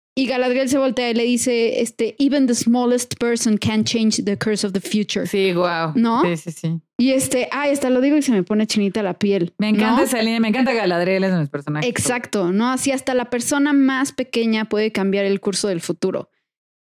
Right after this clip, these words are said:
Speaker 1: Y entonces ya Frodo se le queda viendo y es como de, <sighs> ok, ¿no?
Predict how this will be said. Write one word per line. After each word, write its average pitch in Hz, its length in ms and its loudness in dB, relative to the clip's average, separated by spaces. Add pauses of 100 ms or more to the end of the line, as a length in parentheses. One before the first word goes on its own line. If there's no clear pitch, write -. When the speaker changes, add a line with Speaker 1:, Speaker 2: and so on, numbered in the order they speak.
Speaker 1:
Y 240 100 2
entonces 277 360 4
ya 269 140 2
Frodo 277 300 2
se 269 100 0
le 214 100 2
queda 233 220 -2
viendo 226 260 4
y 226 60 2
es 220 100 -2
como 233 220 2
de, 196 240 0 (640)
<sighs> - 580 -6
ok, 294 180 -2 (440)
¿no? 247 240 2